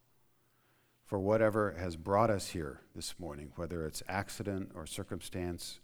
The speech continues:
or a deep desire to be close to you or anything in between, Lord, we want to know what the Spirit has to say to the church.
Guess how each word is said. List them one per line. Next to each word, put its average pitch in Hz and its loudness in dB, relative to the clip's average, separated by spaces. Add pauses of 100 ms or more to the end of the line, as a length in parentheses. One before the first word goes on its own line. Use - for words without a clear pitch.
(600)
or 87 -2
a 82 -4
deep 110 0
desire 90 0 (280)
to - -8
be 80 -4
close 90 -6
to 87 -6
you 69 -8 (180)
or 85 -4
anything 101 0
in 90 0
between, 73 -8 (2000)
Lord, 82 -4 (160)
we 110 0 (800)
want 98 0
to - -4
know 82 -2 (480)
what 95 -8
the 87 -10
Spirit 87 0
has 80 -2
to 87 -8
say 78 -4 (400)
to 95 -8
the 80 -8
church. - -8